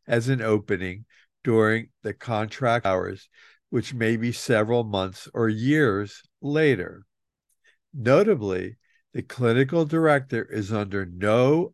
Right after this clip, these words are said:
obligation to follow the medical recommendations made by the outside physician's consultant specialist. If the recommendations are not followed, the clinical director will document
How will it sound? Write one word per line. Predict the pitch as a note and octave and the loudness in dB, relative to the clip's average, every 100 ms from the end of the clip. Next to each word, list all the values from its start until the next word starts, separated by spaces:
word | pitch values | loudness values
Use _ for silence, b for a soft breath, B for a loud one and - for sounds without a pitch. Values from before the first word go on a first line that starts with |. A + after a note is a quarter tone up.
| - | -6
obligation | B2 C3 C3+ D#3+ C#3 G#2 G2 - G2 A2 - | -2 -2 -2 -4 -2 -2 -2 -8 -18 -16 -10
to | A#2 | -10
follow | - - C#3+ A#2 F#2 F2 F2+ - b b b - | -8 -2 0 0 -2 -4 -6 -12 b b b -12
the | G#2 | -12
medical | G2 F#2+ G#2 A#2+ C#3+ B2+ | -8 -2 -2 -2 -2 0
recommendations | B2 B2 C#3 C3+ C3 G#2+ F#2+ - G#2 F#2 - | 0 -2 -4 -6 -2 -2 -4 -8 -16 -18 -10
made | G2+ G2+ G#2+ G2+ | -4 -2 -2 -2
by | F#2+ F#2+ | -2 -2
the | F#2+ G#2+ | -4 -8
outside | G#2 G2 G#2 - A2+ G#2 G#2+ A2 | -4 -4 -4 -4 0 0 -2 -6
physician's | - A#2 G#2 G2 - G#2 G2 | -10 -8 -6 -8 -8 -14 -14
consultant | - A2+ F#2 - G2+ G2 G#2+ F2+ | -16 -14 -12 -8 -6 -6 -8 -12
specialist. | - - F#2 - - - _ _ _ _ _ _ _ _ B B B B B | -12 -8 -8 -8 -16 -16 _ _ _ _ _ _ _ _ B B B B B
If | C3 A#2+ | -2 0
the | - A2+ | 2 4
recommendations | G#2+ A2 D3+ C#3+ D#3 C3+ A#2+ G#2 A#2+ G#2 | 4 2 0 -2 0 2 0 -2 -12 -10
are | A2 | -8
not | F#2 G2 A#2 - | -4 -2 -4 -4
followed, | C3 A2 F#2 F2 G#2 _ _ _ _ | 0 0 -2 -6 -12 _ _ _ _
the | A#2+ | -12
clinical | - B2 G#2+ G#2 A#2+ | -4 -2 -2 -2 -2
director | B2 C3 B2 G#2+ - G2+ G2 - | 0 0 2 0 -4 -4 -4 -4
will | G#2 G#2 | -4 -4
document | G2 A2 B2+ C3+ D3 G#2+ G2 | 0 0 0 -2 -6 -4 -8